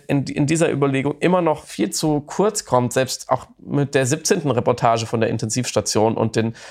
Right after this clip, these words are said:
Twitter-Threads von, äh, äh, Intensivpflegerinnen, ähm, das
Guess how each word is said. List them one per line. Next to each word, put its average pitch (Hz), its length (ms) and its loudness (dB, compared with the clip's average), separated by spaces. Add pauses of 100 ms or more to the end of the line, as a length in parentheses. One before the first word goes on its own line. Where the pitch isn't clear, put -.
(180)
Twitter-Threads 120 680 2
von, 110 380 0
äh, 110 320 2 (240)
äh, - 120 -6
Intensivpflegerinnen, 113 1300 0
ähm, 110 300 2 (420)
das - 360 0